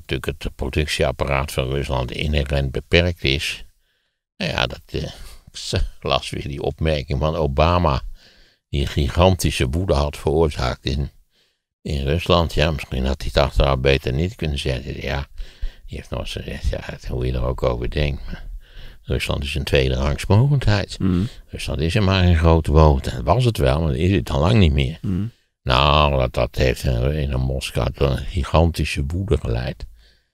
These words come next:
Speaker 1: Daar had hij natuurlijk het grootste gelijk van de wereld in. Dat hebben we ook al eerder besproken trouwens. Eh, en dat betekent dat uiteindelijk natuurlijk, eh, ook op de lange termijn, ja,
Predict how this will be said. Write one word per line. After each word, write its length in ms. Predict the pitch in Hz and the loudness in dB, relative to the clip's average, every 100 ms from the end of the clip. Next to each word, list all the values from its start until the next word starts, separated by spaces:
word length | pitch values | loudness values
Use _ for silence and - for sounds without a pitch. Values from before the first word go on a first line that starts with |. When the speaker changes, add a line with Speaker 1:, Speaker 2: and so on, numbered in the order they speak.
| _ | _
Speaker 1:
Daar 120 | - 101 | 0 2
had 140 | 92 | 4
hij 100 | 80 | 2
natuurlijk 380 | 80 78 78 - | 0 0 -2 -2
het 80 | 80 | 4
grootste 360 | 73 65 - | 4 4 -2
gelijk 340 | 65 69 64 - | 2 4 4 0
van 120 | - | 0
de 80 | 64 | 4
wereld 400 | 95 117 120 107 | 4 4 2 2
in. 200 | 87 92 | 2 0
Dat 100 | - | -4
hebben 260 | 87 78 | -10 -8
we 60 | - | -8
ook 120 | - | -4
al 120 | 82 | 0
eerder 240 | 80 78 73 | 2 2 2
besproken 520 | - - 67 65 - | -2 0 0 -2 -6
trouwens. 440 | - 69 101 - - _ _ _ _ _ _ | -6 -2 -2 -4 -18 _ _ _ _ _ _
Eh, 220 | - 76 - - | -4 -4 -4 -8
en 180 | - 135 | -4 0
dat 140 | 127 | 0
betekent 480 | 123 - 98 85 82 | -2 2 2 4 2
dat 200 | 92 82 - | 2 0 0
uiteindelijk 800 | 92 85 - 110 135 104 76 | 2 2 2 4 4 2 -2
natuurlijk, 400 | - 92 80 - | -2 -2 -2 -4
eh, 360 | - - 73 92 | -6 -6 -8 -10
ook 260 | - 87 - | 0 0 0
op 140 | 73 | -2
de 100 | 73 | 0
lange 300 | 78 113 131 | 2 4 2
termijn, 480 | 123 69 80 82 101 - _ _ _ _ - | 2 2 2 0 -2 -6 _ _ _ _ -10
ja, 180 | - | -8